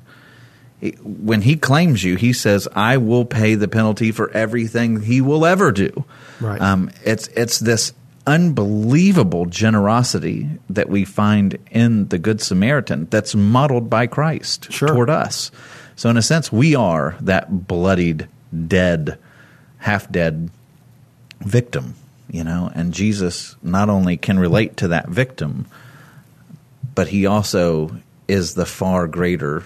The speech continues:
Speaker 1: <laughs> Good Samaritan,
Speaker 2: Right.
Speaker 1: um, for us. It's, it's a cool story.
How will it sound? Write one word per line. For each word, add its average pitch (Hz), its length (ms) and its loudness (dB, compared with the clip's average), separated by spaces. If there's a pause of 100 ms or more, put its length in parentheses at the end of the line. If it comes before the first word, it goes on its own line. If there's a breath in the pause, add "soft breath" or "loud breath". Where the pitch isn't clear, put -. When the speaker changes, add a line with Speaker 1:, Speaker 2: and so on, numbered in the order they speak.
(520)
Speaker 1:
<laughs> 95 340 -2
Good 90 200 0
Samaritan, 87 800 -2
Speaker 2:
Right. - 240 -8 (360 soft breath)
Speaker 1:
um, 80 220 -4
for 92 220 -2
us. - 440 -8 (160)
It's, - 400 -6
it's - 160 -6
a 95 60 0
cool 156 300 0
story. 101 580 -4